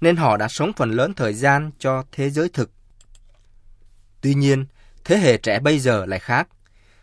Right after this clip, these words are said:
Phần nhiều thời gian của các em chủ yếu được dành cho việc học và không gian mạng Internet. Ngay cả các thanh niên cũng vậy. Vì nhịp sống cạnh tranh khốc liệt của thời đại, điều chi phối chính yếu đời sống của họ chính là công việc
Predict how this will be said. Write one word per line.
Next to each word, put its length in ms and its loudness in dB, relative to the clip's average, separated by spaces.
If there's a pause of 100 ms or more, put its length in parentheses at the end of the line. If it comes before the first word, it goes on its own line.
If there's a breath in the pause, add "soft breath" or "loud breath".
(100)
Phần 220 0
nhiều 160 4
thời 200 2
gian 280 6
của 120 -2
các 180 -2
em 320 -2
chủ 160 -6
yếu 260 0
được 180 -6
dành 260 -4
cho 140 -4
việc 220 -4
học 200 -6 (300)
và 120 -4
không 260 -4
gian 260 0
mạng 280 -2
Internet. 520 -6 (1000)
Ngay 180 0
cả 140 -2
các 220 -4
thanh 260 -2
niên 240 0
cũng 180 -8
vậy. 240 -2 (600)
Vì 120 2
nhịp 180 2
sống 240 -4
cạnh 200 -2
tranh 160 -2
khốc 240 -6
liệt 240 -2
của 80 -8
thời 180 -4
đại, 300 -2 (420)
điều 220 2
chi 200 0
phối 260 0
chính 160 -6
yếu 260 4
đời 200 0
sống 240 -4
của 100 -6
họ 360 -4
chính 200 -6
là 80 -4
công 260 -8
việc 200 -4